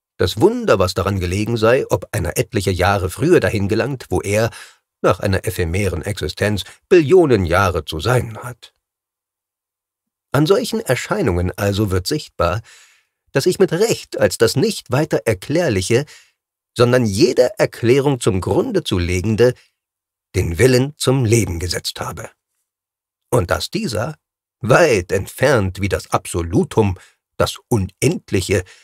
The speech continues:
die Idee und ähnliche Ausdrücke mehr, ein leerer Wortschall zu sein, das Allerrealste ist, was wir kennen. Ja, der Kern der Realität selbst. Wenn wir nun aber,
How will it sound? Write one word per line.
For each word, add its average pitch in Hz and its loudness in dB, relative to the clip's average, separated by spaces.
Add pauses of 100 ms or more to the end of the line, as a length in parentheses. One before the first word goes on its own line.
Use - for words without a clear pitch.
(360)
die 113 -6
Idee 107 -4
und 101 -6
ähnliche 107 0
Ausdrücke 104 -2
mehr, 92 0 (440)
ein 104 -4
leerer 90 2
Wortschall 95 0
zu 98 -6
sein, 95 0 (600)
das 113 -4 (100)
Allerrealste 123 0
ist, - -4
was 92 -4
wir 78 0
kennen. - 0 (960)
Ja, - -2 (840)
der 87 0 (140)
Kern 117 2
der 95 0
Realität 90 -2
selbst. - -4 (3000)
Wenn 151 2
wir 165 6
nun 165 6
aber, 127 0